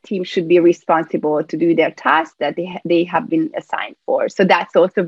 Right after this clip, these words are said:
very good tip. The other one is create safety required for trust, because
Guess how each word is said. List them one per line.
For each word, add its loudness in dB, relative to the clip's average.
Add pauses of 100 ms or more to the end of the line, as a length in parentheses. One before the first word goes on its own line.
very 6
good -4 (200)
tip. -4 (420)
The 4
other 4
one -6
is -10
create -2 (120)
safety -4
required -2 (560)
for -4
trust, -4 (200)
because 0